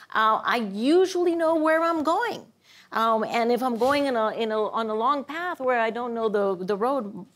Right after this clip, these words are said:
wh-, which I usually don't, I set the G P S. And it tells me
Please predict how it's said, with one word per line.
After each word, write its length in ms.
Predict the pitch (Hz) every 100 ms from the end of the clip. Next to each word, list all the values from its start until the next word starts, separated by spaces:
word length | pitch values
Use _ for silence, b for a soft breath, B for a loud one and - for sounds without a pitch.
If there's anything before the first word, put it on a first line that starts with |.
| -
wh-, 280 | 180 190
which 240 | 175 196 185
I 100 | 185
usually 580 | 185 196 170 180 175 180
don't, 320 | 277 240 233 B B B
I 80 | 247
set 380 | - - 285 -
the 60 |
G 180 | 226 277
P 180 | - 302
S. 460 | 359 427 - - - b b b
And 180 | 247 262
it 120 | 254
tells 340 | 294 359 381
me 220 | 262 233